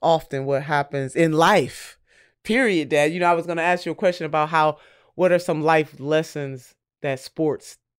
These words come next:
teach you? And this one, this particular story that you're telling, that you all were so good and the other teams, the white teams, complained about how good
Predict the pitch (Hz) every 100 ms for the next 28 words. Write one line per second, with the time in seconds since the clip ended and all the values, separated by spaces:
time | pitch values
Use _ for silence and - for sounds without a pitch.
0 | _ _ - 190 170 - 131 123 123 _
1 | _ _ _ _ _ - 139 139 135 123
2 | 180 190 - 139 131 135 202 - 156 165
3 | 139 135 135 - - 139 131 131 135 -
4 | 135 127 160 139 131 123 131 131 127 120
5 | 139 139 135 131 123 131 - 190 175 151
6 | 127 123 120 127 127 139 139 131 - 139
7 | 127 127 123 _ _ _ _ _ _ _
8 | _ 143 135 147 143 139 - 127 123 123
9 | - 127 - 147 131 123 123 117 123 123
10 | 156 131 139 143 143 135